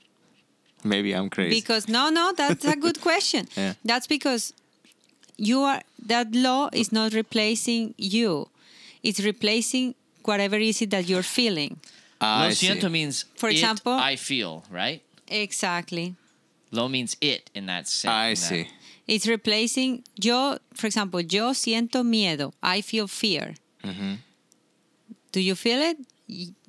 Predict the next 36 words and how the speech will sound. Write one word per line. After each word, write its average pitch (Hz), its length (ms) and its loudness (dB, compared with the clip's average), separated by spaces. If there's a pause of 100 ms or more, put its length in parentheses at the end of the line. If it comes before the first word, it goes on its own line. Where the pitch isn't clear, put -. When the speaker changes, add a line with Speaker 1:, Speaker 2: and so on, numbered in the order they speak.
Speaker 2:
sí, 208 480 0 (280)
lo 185 200 2
siento. 175 640 -2 (640)
It's - 240 -4
replacing 220 640 0
the 220 100 2
fear. 190 440 0
Speaker 1:
Okay, 104 200 0
but 92 160 -2
you're 104 140 2
talking 104 260 0
Speaker 2:
Not 185 160 4
Speaker 1:
about 208 140 2
the, 208 60 4
Speaker 2:
you. 180 280 0
Speaker 1:
you're 120 100 2
talking 107 260 0
about 98 160 -2
the 76 60 -2
feeling, 82 520 -2
and 73 160 -6
it's - 160 -8
not 90 100 0
you. 92 80 2
Speaker 2:
Exactly. 165 580 -2
Speaker 1:
Okay. - 280 -8 (880)
Speaker 3:
And 98 520 -4 (720)
Speaker 2:
So - 160 -6
in 196 160 -2
this 185 160 0
sentence, 233 720 0 (920)
lo 202 360 2
echaron, 208 640 0
it's 180 180 -2
replacing 180 600 -2
Dave, 180 500 0